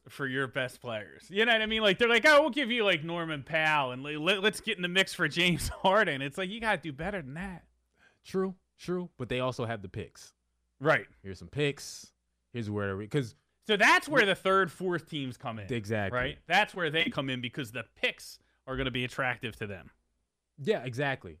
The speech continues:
Speaker 2: Uh, the picks are gonna be, and they, again, they got a bunch of role players who will be rotational players on playoff teams, and they have picks, that they can throw in the mix to help along a trade that may not happen, right? You're
Speaker 1: Mm-hmm.
Speaker 2: trying to offload Harden,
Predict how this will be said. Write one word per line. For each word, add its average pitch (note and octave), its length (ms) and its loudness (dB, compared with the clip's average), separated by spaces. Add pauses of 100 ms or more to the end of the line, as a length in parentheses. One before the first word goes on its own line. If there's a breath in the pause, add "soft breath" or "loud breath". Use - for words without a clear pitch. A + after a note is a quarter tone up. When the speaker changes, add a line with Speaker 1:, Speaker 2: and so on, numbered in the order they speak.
Speaker 2:
Uh, A2+ 60 -10
the A2+ 140 -6
picks D#3+ 280 -6
are D3+ 40 -4
gonna C3 160 -6
be, C3 120 -8
and F#3 220 -4
they, F#3 140 -4
again, C3 280 -6
they B2+ 100 -6
got C#3+ 140 -4
a A#2 60 -4
bunch C3 220 -10
of A2 100 -10
role B2 180 -6
players A2+ 340 -6
who A#2+ 80 -10
will A2+ 140 -8
be G#2 140 -8
rotational G#2 560 -10
players G#2 300 -6
on F#2 100 -10
playoff F#2+ 340 -6
teams, F2 300 -12 (380)
and B2 220 -4
they A#2 100 -2
have A2 240 -6
picks, - 420 -16 (480)
that A2+ 140 -2
they A2+ 100 -2
can G2+ 140 -6
throw A2+ 300 -4
in G#2+ 80 -8
the G#2 60 -8
mix F#2+ 300 -10
to G2 220 -8 (600)
help - 240 -2
along C#3 400 -4
a A2+ 40 -8
trade A2 360 -4
that G2 140 -4
may B2 260 -2
not G#2+ 240 -4
happen, G2 340 -8 (200)
right? A#2 320 -4
You're A#2+ 140 -4
Speaker 1:
Mm-hmm. A#2+ 60 -4
Speaker 2:
trying B2+ 140 -2
to A2 60 -4
offload G#2+ 520 -4
Harden, A#2 360 -8